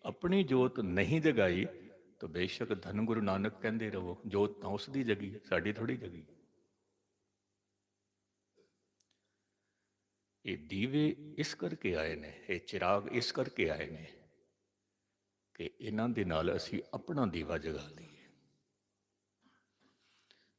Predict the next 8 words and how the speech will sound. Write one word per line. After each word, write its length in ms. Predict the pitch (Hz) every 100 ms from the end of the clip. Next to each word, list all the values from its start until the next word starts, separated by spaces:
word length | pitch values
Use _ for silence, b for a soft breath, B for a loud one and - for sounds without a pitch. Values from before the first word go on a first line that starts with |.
| _
ਮਹਾਤਮਾ 460 | 82 82 - 95 90
ਬੁੱਧ 280 | 78 104 123
ਕਿਹਾ 340 | - 107 113
ਕਰਦਾ 400 | 107 101 90 98
ਸੀ, 280 | 98 110 - - - 127
"ਅਪ 220 | - -
ਦੀਪੋ 640 | 98 85 110 113 - 123
ਭਵ", 600 | 104 - 90 - - -